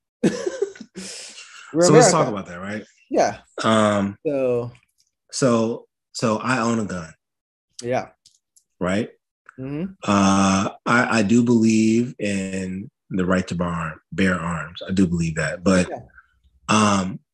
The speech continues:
Speaker 2: if somebody was to ask me, like, "Why did you buy a gun? Why do you have a gun?" I keep it on my property,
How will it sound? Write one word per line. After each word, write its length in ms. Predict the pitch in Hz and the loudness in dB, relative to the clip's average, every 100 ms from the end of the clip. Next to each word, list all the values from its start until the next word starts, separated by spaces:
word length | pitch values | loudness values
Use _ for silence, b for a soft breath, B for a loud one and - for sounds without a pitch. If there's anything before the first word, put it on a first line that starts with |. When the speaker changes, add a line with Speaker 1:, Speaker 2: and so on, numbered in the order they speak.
| _ - | _ -4
Speaker 2:
if 160 | 107 | -2
somebody 360 | 107 123 127 120 | 0 0 2 0
was 160 | 117 104 | -2 -2
to 80 | |
ask 300 | 92 98 104 107 | -6 -6 -8 -10
me, 80 | |
like, 180 | 95 92 - | -8 -8 -8
"Why 380 | 82 90 95 | -6 -2 0
did 240 | 98 92 - | 2 0 -2
you 80 | 85 80 | -6 -4
buy 200 | 92 92 | -4 -4
a 20 | |
gun? 260 | 87 85 85 | -6 -6 -6
Why 160 | 90 | -8
do 140 | 90 - | -10 -14
you 80 | - - - | -14 -8 0
have 240 | 110 110 | 2 2
a 60 | 85 | 0
gun?" 300 | 82 80 80 _ _ _ _ _ _ _ _ _ _ _ _ _ _ - - | -2 -6 -10 _ _ _ _ _ _ _ _ _ _ _ _ _ _ -16 -6
I 80 | 104 | -6
keep 380 | - - 123 107 | -4 2 2 4
it 300 | 107 104 - _ _ _ _ - | 2 2 -2 _ _ _ _ 0
on 180 | 107 104 | 2 4
my 160 | 98 | 2
property, 600 | 90 - 98 92 76 69 | 0 -4 -6 -6 -12 -14